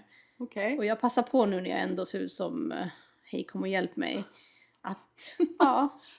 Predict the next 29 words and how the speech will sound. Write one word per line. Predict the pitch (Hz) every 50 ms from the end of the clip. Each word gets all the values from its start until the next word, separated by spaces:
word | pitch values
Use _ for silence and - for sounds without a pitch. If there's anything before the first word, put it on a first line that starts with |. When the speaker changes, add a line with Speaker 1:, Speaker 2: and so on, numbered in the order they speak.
| _ _ -
Speaker 2:
ha | 269 262 285 -
olja | 294 277 262 247 247 233
i | 240
håret, | 220 247 247 233 220 220 220 226 220 226 220 220 - - - _ - 247
färga | 247 233 226 233
inte | 233 226 226 240 220
håret. | 220 233 214 208 208 202 196 202 202 196 202 208 - _ _ - - - _ _ _
Speaker 1:
Barbapapa. | - 226 202 - - 233 254 269 262 226 214 220 - 269 302 320 - _ -
Speaker 2:
Jag | 415 247 240 233
har | 226 220
liksom | 214 214 - 226 208 208 214 349 285 - - - - - -
<laughs> | - - - _ _
olika | - 233 226 226 359 240 240 -
oljor | 247 240 240 233 226 226 220 214
på | 214 226
olika | 214 214 208 226 214
delar | 202 220 214 214 208 202
av | 202
kroppen | - - 220 - - - _ - 214 208 202 202
och | 190 190 - - 147 - - - - - _ _ _ _ _ _ _ _ -
Speaker 1:
Ja, | - 254 277
du | 302
har | 311 349 349
jävligt | 277 220 208 185 -
mycket | 196 - 214
olja | 214 226 226 214 240 220
överallt. | 147 127 113 - - - - _ _ _ _ -
Speaker 2:
Ja. | 269 254 262 269 262 - - - - 240 - - - - -
Speaker 1:
Jag | 339